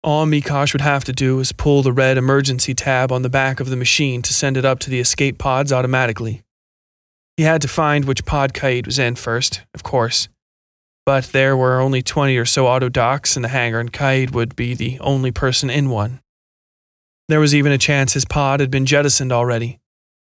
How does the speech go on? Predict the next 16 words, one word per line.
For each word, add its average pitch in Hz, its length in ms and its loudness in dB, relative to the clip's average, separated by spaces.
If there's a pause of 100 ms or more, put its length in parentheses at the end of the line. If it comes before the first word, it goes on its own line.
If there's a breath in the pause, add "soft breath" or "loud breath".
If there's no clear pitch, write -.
(120)
but 147 100 0
sometimes 139 500 2
you 135 80 2
had 135 180 2
to 127 60 -4
hit 139 180 0
the 131 80 0
emergency 135 500 2
tab 120 280 0
physically 131 500 0
to 127 60 -4
get 127 200 0
the 120 80 -8
things 127 340 -2
to 131 80 -6
work. 127 380 0